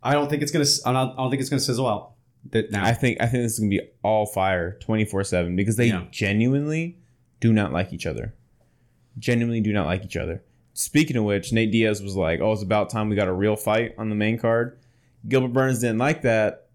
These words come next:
Speaker 2: talking a little shit back to,
Speaker 1: Yeah. Yep.
Speaker 2: to Nate. I would not mind that fight at all.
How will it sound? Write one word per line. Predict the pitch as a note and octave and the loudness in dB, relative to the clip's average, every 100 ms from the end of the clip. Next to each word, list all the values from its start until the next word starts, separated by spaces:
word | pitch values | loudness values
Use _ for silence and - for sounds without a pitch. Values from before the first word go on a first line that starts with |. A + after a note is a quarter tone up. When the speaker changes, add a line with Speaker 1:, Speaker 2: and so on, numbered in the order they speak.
| - | -6
Speaker 2:
talking | A#2 A2+ A#2 | -4 -2 -2
a | A2+ | 0
little | A2+ | 0
shit | A2+ - C#3 G2+ | 0 0 0 2
back | A2+ G#2+ | 0 0
to, | - C3+ | 0 2
Speaker 1:
Yeah. | C3+ B2 - _ | 2 0 -6 _
Yep. | B2 C#3 - | 0 0 0
Speaker 2:
to | A2 | 2
Nate. | A2 B2+ A#2 - | 2 2 0 -2
I | F2+ | 0
would | G#2+ G2+ G#2+ | 0 2 0
not | G2+ G#2+ C3 - | 2 0 0 -2
mind | B2 A#2 A#2+ A2+ | -2 0 0 2
that | A2 - | 0 0
fight | G#2+ G2+ G2 - _ _ | 0 2 0 -4 _ _
at | G2 G2+ - - | 0 0 0 -2
all. | F#2+ F2 G#2+ | -2 -2 -6